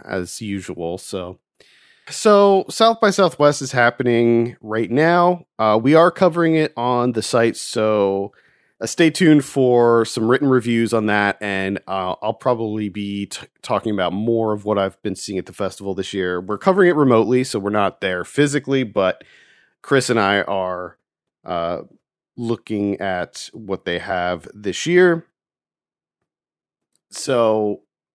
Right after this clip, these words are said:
the one that we're, <laughs> the one that we're gonna be talking about first is called Bitch Ass. This is directed by Bill Posley.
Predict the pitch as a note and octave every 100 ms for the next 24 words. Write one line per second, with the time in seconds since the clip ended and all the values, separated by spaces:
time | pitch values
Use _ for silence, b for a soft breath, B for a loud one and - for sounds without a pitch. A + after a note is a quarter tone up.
0 | _ _ B2+ C3 A#2+ C#3+ E3+ C3 B2 B
1 | B B B B B _ - - - _
2 | _ _ _ D3 F#3 F#3 E3 E3 C#3 C3+
3 | B2 C#3+ A#2 F#2 - B2 G#2 - - G2
4 | G#2 G2 F#2+ - - A#2+ F#2+ - G#2+ -
5 | F#2+ F2+ F2+ - - A#2+ A2 C3+ C3+ A2+
6 | G#2+ - A2 G2 F#2 F#2 F2+ E2+ - -
7 | G#2 F2+ E2+ - C3+ C#3 C3+ C3 C3 B2